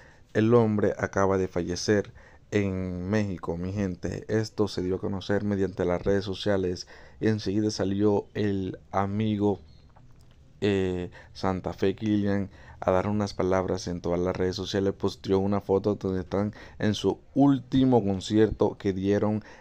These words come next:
el lunes, mi gente. El lunes pasado dieron su último concierto y aparecen en la foto, eh, divirtiéndose, pasándola bien, mi gente.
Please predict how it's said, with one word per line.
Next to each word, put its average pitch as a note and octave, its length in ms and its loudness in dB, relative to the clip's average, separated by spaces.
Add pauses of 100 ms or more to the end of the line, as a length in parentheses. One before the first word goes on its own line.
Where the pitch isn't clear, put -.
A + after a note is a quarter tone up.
(140)
el G2+ 340 4
lunes, A#2 460 4
mi G2 180 -2
gente. G2 320 -2
El G2+ 160 0
lunes A#2 340 0
pasado G#2 560 0 (220)
dieron G#2+ 300 2
su G2+ 180 0
último G2+ 400 0
concierto G2 600 0
y G2+ 180 0
aparecen G2+ 640 0 (400)
en G#2 160 2
la F#2 100 2
foto, G2+ 540 2
eh, F#2+ 500 0 (180)
divirtiéndose, G#2 800 0
pasándola G2 540 0
bien, G#2 400 -2
mi G2+ 160 -4
gente. G#2 380 -2